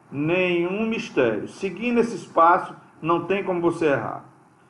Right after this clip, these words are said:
Qualquer dúvida, pode nos consultar novamente. Acesse o nosso site w w w direito doméstico ponto com ponto b r,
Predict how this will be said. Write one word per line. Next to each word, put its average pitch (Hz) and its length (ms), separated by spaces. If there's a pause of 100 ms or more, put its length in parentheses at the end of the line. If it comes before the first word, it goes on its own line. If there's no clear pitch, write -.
(160)
Qualquer 180 360
dúvida, 190 340
pode 170 320
nos 156 160
consultar 151 480
novamente. 139 540
Acesse 175 400
o - 20
nosso 147 260
site 139 300
w 147 340
w 123 260
w 131 260
direito 117 320
doméstico 110 460
ponto 139 260
com 110 180
ponto 110 280
b 131 120
r, 139 300